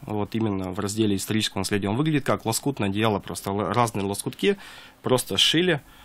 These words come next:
э, выглядит пестро, выглядит как-то не связано и непонятно перспективы. То есть вот, э, как раз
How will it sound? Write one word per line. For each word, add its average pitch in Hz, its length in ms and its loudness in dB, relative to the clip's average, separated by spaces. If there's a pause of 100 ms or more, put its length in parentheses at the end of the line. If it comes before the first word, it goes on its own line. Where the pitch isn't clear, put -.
(220)
э, 104 160 -2
выглядит 110 480 -2
пестро, 135 380 0
выглядит 110 400 -2
как-то 101 260 -2
не 98 140 0
связано 135 460 2
и 107 180 0
непонятно 110 760 -2 (320)
перспективы. 113 680 0
То - 80 -8
есть 92 160 -6
вот, 107 220 -2
э, 104 560 0
как 110 160 -6
раз 120 200 2